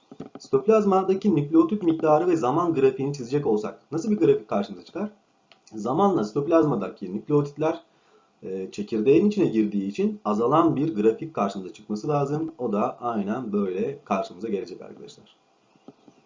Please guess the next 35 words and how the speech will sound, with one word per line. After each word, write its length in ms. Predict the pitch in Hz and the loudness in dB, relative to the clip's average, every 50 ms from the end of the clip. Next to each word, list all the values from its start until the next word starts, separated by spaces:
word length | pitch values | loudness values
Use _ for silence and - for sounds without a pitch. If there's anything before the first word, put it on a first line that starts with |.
| _ _ _ _ _ _ _ _ _ _ _ _ _ _ _ _ _ _ _ _ _ _ _ _ _ _ _ _ _ _ _ _ _ _ | _ _ _ _ _ _ _ _ _ _ _ _ _ _ _ _ _ _ _ _ _ _ _ _ _ _ _ _ _ _ _ _ _ _
Peki 220 | 202 202 202 160 - | 0 2 2 2 -2
arkadaşlar 440 | 135 123 - 214 214 196 - - | 0 -2 -4 -4 -4 -6 -10 -10
kromozom. 540 | - - 202 196 185 175 160 - - 175 - | -4 0 0 2 2 2 0 -2 -4 -8 -10
Kromozom 460 | - - 196 208 196 180 185 170 156 | -6 -2 0 2 2 2 2 0 0
dediğimiz 260 | 123 104 98 92 92 104 | 0 -2 -4 -4 -4 -6
yapı 220 | 107 - 185 175 | -4 -4 -2 0
nedir? 320 | 160 143 - 101 151 - | 0 0 0 -2 -4 -4
Nasıl 240 | 110 104 175 - 104 | -4 -6 -6 -6 -10
oluşur? 260 | 90 92 104 - 185 | -10 -10 -12 -12 -12
İki 260 | 208 - - - - 208 | -12 -12 -14 -12 -8 -6
tane 260 | 202 170 147 127 117 | -4 -4 -4 -4 -2
D 180 | 117 107 104 | 0 0 0
N 120 | 98 185 92 | -2 -4 -8
A 40 | 98 | -10
arkadaşlar. 520 | 98 98 107 104 101 - 156 160 156 131 | -10 -4 -4 -4 -4 -4 -4 -6 -2 0
D 180 | 135 147 156 160 | 0 0 0 0
N 120 | 160 160 | -2 -2
A 160 | 156 160 156 | -2 -4 -6
kısalıp 320 | - - - 151 151 151 - | -8 -8 -6 -4 -4 -2 -2
kalınlaşarak 520 | 147 139 139 143 135 - 147 147 143 - | -2 -2 -2 -4 -4 -4 -4 -4 -4 -4
kromatin 300 | 113 107 107 - - 143 | -4 -4 -4 -4 -6 -10
nükleotitleri 380 | 139 - _ 147 143 143 147 143 | -10 -8 _ -10 -4 -2 -2 -2
oluşturur 340 | 143 143 143 - 139 139 | -2 -4 -6 -8 -6 -6
demiştik. 360 | 143 143 143 - - - - - _ _ _ _ _ _ - - _ _ _ | -4 -4 -6 -8 -10 -14 -16 -16 _ _ _ _ _ _ -20 -20 _ _ _
D 240 | 101 110 120 147 160 | 0 2 2 4 4
N 100 | 185 190 | 2 2
A'nın 240 | 190 196 190 190 | 2 0 0 0
o 120 | 170 143 143 | -2 -2 -2
kromatin 340 | - 110 110 123 - 196 202 | -2 -2 -2 0 0 0 -2
nükleotitlerinin, 640 | 202 - - 135 127 113 104 95 95 101 107 - _ _ _ - | -2 -4 -6 -2 -2 0 0 -2 -4 -8 -10 -10 _ _ _ -2
e, 100 | 107 104 101 98 101 101 - - | 0 0 2 2 0 -2 -2 0
etrafı 720 | - 165 165 - 175 165 160 156 - - 208 202 - - - _ _ _ _ _ _ _ _ _ _ _ _ - | 2 2 2 2 2 2 2 2 2 2 2 0 0 -2 -8 _ _ _ _ _ _ _ _ _ _ _ _ -4
protein 500 | 113 127 135 139 160 170 196 202 202 147 | -2 -2 0 4 4 4 6 6 4 4
bir 200 | 120 107 107 - | 0 -2 -4 -4
kılıfla 560 | 113 107 147 147 - 127 104 92 - - | -4 -4 -4 -4 -4 -2 -4 -4 -4 -6